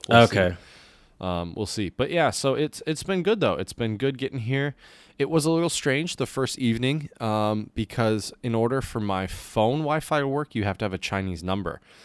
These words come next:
Speaker 1: So what I would do is I realized if you went and clicked on the Wi-Fi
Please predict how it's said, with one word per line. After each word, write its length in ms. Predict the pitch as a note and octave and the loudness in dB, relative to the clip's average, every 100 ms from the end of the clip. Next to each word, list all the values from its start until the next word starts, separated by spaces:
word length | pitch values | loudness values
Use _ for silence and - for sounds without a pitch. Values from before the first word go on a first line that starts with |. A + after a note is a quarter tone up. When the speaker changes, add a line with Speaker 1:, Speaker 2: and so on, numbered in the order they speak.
| - _ | -20 _
Speaker 1:
So 200 | - B2 | -2 0
what 160 | A2+ B2+ | 2 2
I 140 | B2 | 2
would 180 | A#2 G#2 | 2 2
do 420 | C#3 F#3 A#2 G#2+ - - _ _ - | 2 4 4 0 -8 -20 _ _ -2
is 400 | A2 G#2 G#2+ - | 0 2 0 0
I 60 | A#2+ | -2
realized 560 | A2+ C#3+ E3+ C3+ A2 G#2+ | 2 2 2 2 2 -2
if 100 | A#2 | -2
you 140 | A2+ | 0
went 320 | G2+ B2 C3+ - | 0 0 -4 -8
and 320 | A2 G#2+ - | -8 -8 -12
clicked 300 | - D3+ - | -6 -4 -2
on 140 | C#3+ | -2
the 60 | C3 | 0
Wi-Fi 580 | A2 G#2+ A#2 A#2 G#2+ | 0 -2 -2 -2 -2